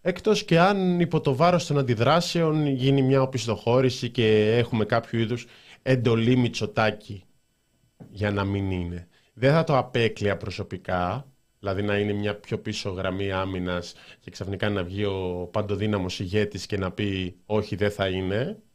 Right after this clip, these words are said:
για να ηρεμήσει λίγο η οργή του κόσμου, αν συνεχίσει να υπάρχει η οργή. Από την άλλη, βέβαια, θα ήμουν πιο σίγουρος για αυτό το τρικάκι, αλλά τον λένε Καραμαλή,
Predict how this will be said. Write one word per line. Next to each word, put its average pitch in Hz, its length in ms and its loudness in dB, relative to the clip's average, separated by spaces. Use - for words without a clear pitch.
για 101 180 -4
να 95 260 -2
ηρεμήσει 98 540 -2
λίγο 92 300 -2
η 92 100 -4
οργή 90 240 -8
του - 120 -14
κόσμου, 95 440 -6
αν 117 100 -4
συνεχίσει 98 540 -8
να 87 240 -6
υπάρχει 90 500 -4
η 90 60 -6
οργή. 104 480 -4
Από 117 280 -6
την 117 260 -4
άλλη, 160 300 4
βέβαια, 113 840 -2
θα 120 140 -8
ήμουν 135 160 -2
πιο 143 180 -4
σίγουρος 101 560 -2
για 98 120 -2
αυτό 98 260 -4
το 90 500 -6
τρικάκι, 113 600 -6
αλλά 135 200 0
τον 139 120 2
λένε 160 160 2
Καραμαλή, 131 720 2